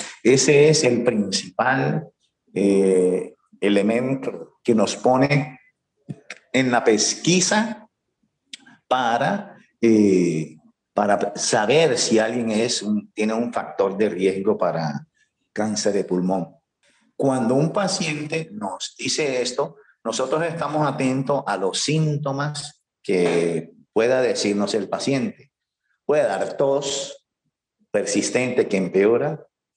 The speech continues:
puede haber un dolor en el pecho, puede haber dificultad para respirar.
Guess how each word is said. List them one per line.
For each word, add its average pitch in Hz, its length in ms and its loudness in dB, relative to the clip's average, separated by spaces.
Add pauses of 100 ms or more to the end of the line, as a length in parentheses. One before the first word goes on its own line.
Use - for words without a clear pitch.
(220)
puede 135 200 4
haber 123 240 2
un 123 220 0
dolor 110 720 -2
en 107 160 -2
el 90 220 -2
pecho, 135 480 -2 (640)
puede 143 220 4
haber 110 260 2
dificultad 95 600 0
para 95 220 0
respirar. 98 640 -4